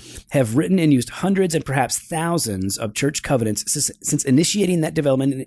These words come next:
in England in the early sixteen hundreds. They had viewed covenants, along with believers' baptism and church discipline, as means of nurturing and safeguarding the New Testament emphasis on a regenerate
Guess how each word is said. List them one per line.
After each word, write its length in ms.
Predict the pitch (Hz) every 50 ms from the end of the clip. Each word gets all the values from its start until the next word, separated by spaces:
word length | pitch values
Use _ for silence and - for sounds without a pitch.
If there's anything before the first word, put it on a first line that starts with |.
| -
in 120 | - 151 170
England 340 | 131 117 101 98 95 95 92 - - - - -
in 100 | 143 143
the 60 | 151
early 220 | - 113 110 107
sixteen 360 | 101 - 101 98 - - 110 104
hundreds. 380 | 117 131 107 92 85 - - - _ - - - - - - -
They 100 | 139 143
had 140 | 143 131 113
viewed 240 | 123 160 185 165 -
covenants, 440 | - 147 135 143 160 214 196 - -
along 260 | 127 127 123 123 123
with 160 | 120 113 117 -
believers' 320 | 113 110 104 92 98 92
baptism 480 | 110 131 127 120 - - 123 113 113 110
and 100 | 104 -
church 240 | - 90 - -
discipline, 520 | - 226 - 170 - - 117 107 117 120 - - - - - - _ _
as 220 | - 135 131 123 117
means 340 | 127 151 160 175 190 208 185
of 100 | 226 170
nurturing 540 | 160 143 135 139 143 - - 147 143 139 143 -
and 140 | 131 120 -
safeguarding 680 | - - 135 143 139 - - 120 113 110 110 113 110
the 80 | 104 101
New 180 | 107 131 165
Testament 480 | 160 - 156 143 - - 151 147 - - -
emphasis 520 | 127 120 - 113 - - 117 107 101 - -
on 160 | 131 131 123
a 80 | 117 107
regenerate 640 | 98 98 95 98 127 127 131 135 131 135 -